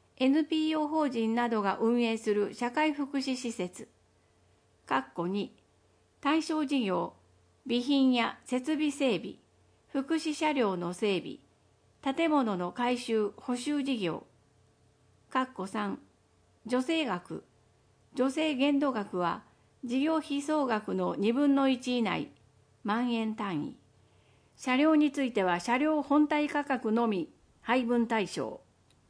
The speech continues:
二、エヌエイチケー歳末たすけあい募金による助成。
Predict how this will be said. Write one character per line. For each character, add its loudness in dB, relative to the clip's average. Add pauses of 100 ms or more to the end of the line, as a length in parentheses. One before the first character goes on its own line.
(1040)
二、 0 (520)
エ 2
ヌ 6
エ 4
イ -2
チ -18
ケ 0
ー -4
歳 2
末 0
た -2
す -12
け 0
あ 2
い 2
募 0
金 0
に -2
よ 0
る -4
助 -2
成。 -2